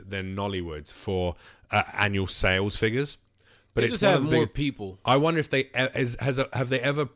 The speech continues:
Speaker 1: presented a white man in, in any of the, uh, movies in Nollywood, for instance? And if they did, would that involve black actors putting on whiteface?
Speaker 2: Whiteface?
Speaker 1: Yeah.
Speaker 2: I actually don't know 'cause I don't watch Bollywood or Nollywood,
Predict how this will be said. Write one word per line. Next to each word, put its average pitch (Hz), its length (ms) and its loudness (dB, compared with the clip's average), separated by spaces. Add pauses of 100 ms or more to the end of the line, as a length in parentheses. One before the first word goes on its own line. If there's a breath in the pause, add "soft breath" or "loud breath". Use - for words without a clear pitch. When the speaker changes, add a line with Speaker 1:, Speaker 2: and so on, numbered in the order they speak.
(120)
Speaker 1:
presented 123 580 -2
a 110 60 0
white 117 340 -2
man 78 380 -8
in, 87 440 -6 (360 soft breath)
in 98 360 -4
any 104 280 -2
of 90 160 -6
the, 90 440 -4
uh, 82 360 -6 (120)
movies 101 640 -2
in 95 140 -6
Nollywood, 98 380 -4
for - 140 -12
instance? 78 320 -10
And 113 120 -8
if 120 100 -6
they 113 140 -2
did, 104 500 -2 (380 soft breath)
would 107 140 -4
that 117 180 2
involve 107 400 -2
black 107 240 -4
actors 95 380 -6
putting 95 220 -10
on 90 120 -10
whiteface? 107 300 -10
Speaker 2:
Whiteface? 151 580 -6
Speaker 1:
Yeah. 107 220 -6 (760)
Speaker 2:
I 208 120 2
actually 220 260 -6
don't 170 280 0
know 180 160 0
'cause 131 300 -6
I 151 160 2
don't 160 340 0
watch - 640 -2 (240)
Bollywood 160 720 0
or 190 220 2
Nollywood, 120 640 -2